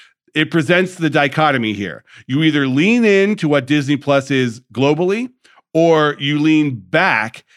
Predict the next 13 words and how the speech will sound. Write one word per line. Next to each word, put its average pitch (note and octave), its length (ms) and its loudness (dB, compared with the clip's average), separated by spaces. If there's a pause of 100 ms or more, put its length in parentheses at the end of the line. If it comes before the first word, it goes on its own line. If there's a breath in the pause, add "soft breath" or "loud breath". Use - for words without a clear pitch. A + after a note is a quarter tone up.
(240 soft breath)
and C#3 220 2
make C#3+ 280 0
the C3+ 80 -2
rest F3+ 280 0
of E3 100 -2
the C#3+ 80 -2
world B2 320 0
more C3+ 260 2
like C3 220 0
what A#2 220 0
Disney A#2+ 300 -2
Plus A2 360 -4
is G#2 460 -6